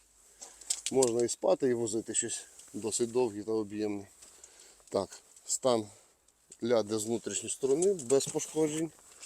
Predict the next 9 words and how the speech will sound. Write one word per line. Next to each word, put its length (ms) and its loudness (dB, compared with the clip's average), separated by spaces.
Досить 300 -2
рідко 300 -6
так 120 -2
буває. 560 2
Ну, 220 -2
йду 240 -4
до 160 -2
правої 600 0
сторони. 460 -4